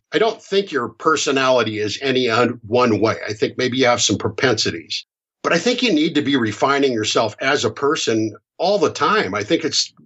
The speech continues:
one of the most worthy goals is to grow who you are as a human being and learn how to be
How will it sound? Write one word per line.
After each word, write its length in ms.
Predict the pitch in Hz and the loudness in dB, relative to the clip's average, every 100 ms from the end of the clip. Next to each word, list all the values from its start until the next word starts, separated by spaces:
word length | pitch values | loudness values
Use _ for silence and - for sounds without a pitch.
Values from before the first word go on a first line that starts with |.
| _ | _
one 240 | 147 170 | -4 0
of 80 | 190 | 2
the 60 | 165 | 2
most 220 | 165 - | 0 0
worthy 400 | 131 196 175 139 | -2 0 0 -2
goals 720 | 107 156 185 110 117 - - - | 0 0 2 0 -2 -4 -6 -4
is 180 | 135 - | -2 0
to 100 | 135 | -2
grow 380 | 127 143 208 | 0 0 0
who 160 | 147 147 | 0 0
you 160 | 147 135 | 0 0
are 200 | 139 185 | 2 0
as 140 | 135 | -2
a 40 | 117 | -2
human 360 | 156 151 113 | 0 0 -2
being 420 | 92 127 175 156 | -4 -2 0 0
and 120 | 113 110 | 0 0
learn 180 | 151 | 2
how 120 | 143 135 | 2 0
to 60 | |
be 140 | 113 | -2